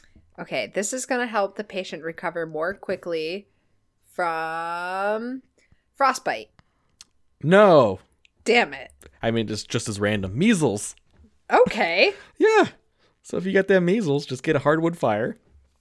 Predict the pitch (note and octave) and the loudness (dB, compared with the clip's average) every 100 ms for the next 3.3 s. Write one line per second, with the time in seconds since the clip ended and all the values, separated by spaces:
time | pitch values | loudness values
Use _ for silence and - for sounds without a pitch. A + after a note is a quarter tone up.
0 | _ _ _ _ _ F#3+ F#3 E3+ E3+ A#2 | _ _ _ _ _ -12 -10 -10 -4 -2
1 | D3 B2 D3+ D#3 D#3+ D#3+ - D#4 A2+ - | 0 0 -2 -2 -2 -2 -4 -6 -10 -14
2 | _ _ _ _ - - _ _ _ _ | _ _ _ _ -20 -20 _ _ _ _
3 | - B3 C#4 | -10 -6 -6